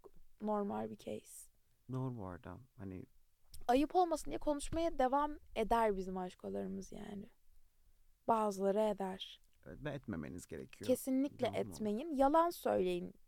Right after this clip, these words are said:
Speaker 1: Çünkü özgüvensiz biri var karşınızda. "Kuzenime benziyorsun." Garip geliyor. Kuzenimle konuşmak istemezdim.
Speaker 2: Ya da şey,
Speaker 1: Bitti.
Speaker 2: "Yok, ben, ben ne bileyim, esmer sevmiyorum, sarışın sevmiyorum, bilmem ne, artık onlar neyse onun tam tersi olan bir şeyi."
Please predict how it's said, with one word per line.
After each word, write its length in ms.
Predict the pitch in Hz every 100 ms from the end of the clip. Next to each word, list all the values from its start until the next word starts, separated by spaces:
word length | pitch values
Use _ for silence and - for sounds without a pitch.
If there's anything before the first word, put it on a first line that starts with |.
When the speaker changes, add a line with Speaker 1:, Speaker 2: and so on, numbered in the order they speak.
| - -
Speaker 1:
Çünkü 260 | 254 -
özgüvensiz 760 | - 254 208 220 202 196 202 185
biri 200 | 190 185
var 180 | 185
karşınızda. 720 | 185 196 196 - 185 - 247 349 - - _ - -
"Kuzenime 440 | - 320 311 330 233
benziyorsun." 680 | 214 190 180 175 - - - - - - -
Garip 320 | 254 269 -
geliyor. 380 | 196 196 190 -
Kuzenimle 680 | - 208 214 208 208 214 - - - - -
konuşmak 460 | - 233 208 - 262
istemezdim. 640 | - 349 349 269 226 - - _ -
Speaker 2:
Ya 80 | 123
da 60 |
şey, 160 | 127 113
Speaker 1:
Bitti. 100 | 113
Speaker 2:
"Yok, 180 | 117 110
ben, 240 | 107 101 -
ben 240 | 113 107
ne 60 | 107
bileyim, 220 | 98 87
esmer 280 | 104 110 104
sevmiyorum, 520 | - 95 95 82 98
sarışın 320 | - 101 107
sevmiyorum, 540 | 104 92 95 92 90 101
bilmem 300 | 101 95 98
ne, 40 |
artık 180 | 98 104
onlar 280 | 101 98 98
neyse 280 | 101 -
onun 160 | 98 98
tam 180 | 101 95
tersi 300 | 95 92 95
olan 200 | 95 95
bir 60 |
şeyi." 220 | - 78